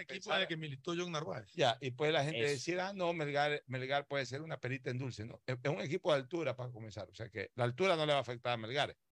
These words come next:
Speaker 2: Es equipo de Arequipa que está también a dos mil seiscientos, dos mil setecientos metros de altura sobre el nivel del mar.
Speaker 1: O sea, van a ser dos partidos de altura, digamos.
Speaker 2: Arequipa
Speaker 1: Ah, bueno.
Speaker 2: no está, no está a ese nivel de Quito, pues está a dos mil trescientos, dos mil cuatrocientos,
Speaker 1: No, pero
Speaker 2: que,
Speaker 1: por eso digo, van a ser
Speaker 2: que es
Speaker 1: dos
Speaker 2: el nivel de Ambato, y todos
Speaker 1: de altura.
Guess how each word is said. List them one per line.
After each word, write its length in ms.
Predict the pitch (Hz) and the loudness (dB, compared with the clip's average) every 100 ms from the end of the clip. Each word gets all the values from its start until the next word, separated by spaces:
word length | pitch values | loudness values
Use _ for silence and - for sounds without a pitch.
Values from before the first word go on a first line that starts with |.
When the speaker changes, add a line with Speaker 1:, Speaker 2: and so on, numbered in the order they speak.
| _ _ - | _ _ -4
Speaker 2:
Es 160 | 107 | -2
equipo 280 | 117 123 131 | 0 0 4
de 40 | |
Arequipa 420 | 123 113 - - 135 | 4 4 -2 -4 -4
que 100 | 127 | -6
está 180 | - | -8
también 300 | 117 113 120 | -6 -4 -4
a 40 | 120 | -2
dos 140 | 107 | -2
mil 160 | 107 110 | -4 -4
seiscientos, 500 | 107 92 131 131 110 | -4 -2 -2 0 -4
dos 80 | 104 | -4
mil 80 | |
setecientos 480 | 101 107 101 113 - | -6 -6 -6 -6 -6
metros 300 | 101 107 104 | -6 -4 -4
de 40 | 95 | -4
altura 460 | 92 147 131 92 - _ _ _ _ _ - | -6 -6 -4 -6 -8 _ _ _ _ _ -8
sobre 280 | - 113 | 0 2
el 60 | 104 | 2
nivel 220 | 104 113 | 2 0
del 140 | 107 113 | 0 0
mar. 240 | 135 - - _ _ | 0 0 -6 _ _
Speaker 1:
O 80 | - | -4
sea, 320 | 123 180 165 - | 2 4 2 -2
van 140 | 156 | -2
a 60 | 156 | -2
ser 100 | 156 | 0
dos 180 | 165 | -4
partidos 540 | - 147 127 165 170 - | -2 -4 -4 -4 -4 -4
de 120 | 131 | -4
altura, 440 | 117 117 180 175 139 | -4 -2 2 4 4
digamos. 300 | 131 143 143 | 2 2 4
Speaker 2:
Arequipa 460 | 233 233 226 262 | 4 4 2 0
Speaker 1:
Ah, 40 | 247 | 0
bueno. 40 | |
Speaker 2:
no 40 | 226 | 0
está, 140 | 220 - | -2 -6
no 120 | 175 | -4
está 260 | 202 - 208 | -4 2 6
a 60 | 208 | 6
ese 220 | 214 185 | 4 0
nivel 240 | 180 180 | 0 -2
de 120 | 170 139 | -2 -2
Quito, 320 | 160 135 123 | -2 -4 -4
pues 140 | 135 | -6
está 140 | 127 - | 0 2
a 40 | |
dos 100 | 208 | 2
mil 160 | 143 156 | 0 -2
trescientos, 500 | 139 123 170 190 156 | -2 0 0 2 0
dos 60 | |
mil 100 | 143 | 0
cuatrocientos, 560 | 165 156 147 139 190 170 | 0 0 0 -2 -2 0
Speaker 1:
No, 40 | 180 | 2
pero 20 | |
Speaker 2:
que, 60 | |
Speaker 1:
por 80 | 208 | 2
eso 60 | 226 | 2
digo, 140 | 214 | 2
van 100 | 185 | 4
a 40 | 196 | 4
ser 80 | 202 | 4
Speaker 2:
que 40 | 190 | 6
es 40 | |
Speaker 1:
dos 60 | 220 | 6
Speaker 2:
el 60 | |
nivel 260 | 208 202 220 | 4 2 4
de 60 | 208 | 2
Ambato, 500 | 202 226 208 196 196 | 4 4 4 2 2
y 240 | 170 160 | 2 2
todos 160 | 151 | 0
Speaker 1:
de 0 | |
altura. 40 | 180 | 0